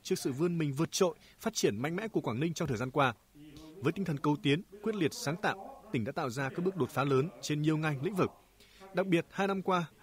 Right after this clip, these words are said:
Quảng Ninh đã trở thành một địa phương điển hình, điểm sáng của cả nước về phòng chống dịch covid mười chín và thực hiện thành công mục tiêu kép, phát huy vai trò cực tăng trưởng toàn diện của phía Bắc. Quảng Ninh cũng là địa phương tạo nhiều cảm hứng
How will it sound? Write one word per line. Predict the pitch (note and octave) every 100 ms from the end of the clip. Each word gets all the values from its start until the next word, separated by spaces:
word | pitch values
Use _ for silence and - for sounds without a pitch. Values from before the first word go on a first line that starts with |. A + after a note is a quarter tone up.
| -
Quảng | E3 D3+
Ninh | G3+
đã | G#3
trở | F3
thành | C#3 C#3+
một | C#3+
địa | E3+ F3+
phương | - G#3 F#3
điển | B2
hình, | C3 A2 - -
điểm | D#3
sáng | A#2 B2+ E3
của | -
cả | A#2
nước | E3 G3 - - -
về | G#2+
phòng | - A#2+
chống | C#3 D#3+
dịch | F3+
covid | E3+ G3
mười | F3
chín | C3 C3+ C3+ - - _
và | - A2 -
thực | C3+
hiện | B2+ C#3 - -
thành | C#3 C3+
công | F3+ D#3+
mục | C3+
tiêu | E3+
kép, | F#3 G3 - _ - -
phát | - D#3
huy | D3
vai | C#3+
trò | - A#2+
cực | -
tăng | F3+ F3+
trưởng | F3 G2+
toàn | - C#3
diện | B2+ G3 -
của | A#2
phía | A#2+
Bắc. | C#3+ E3+ - - - - - - _ -
Quảng | A2+
Ninh | C3+ C3+
cũng | D3+
là |
địa | B2 A#2+
phương | - C#3 B2+ -
tạo | A#2+
nhiều | C3+ C3
cảm | B2+
hứng | A2 B2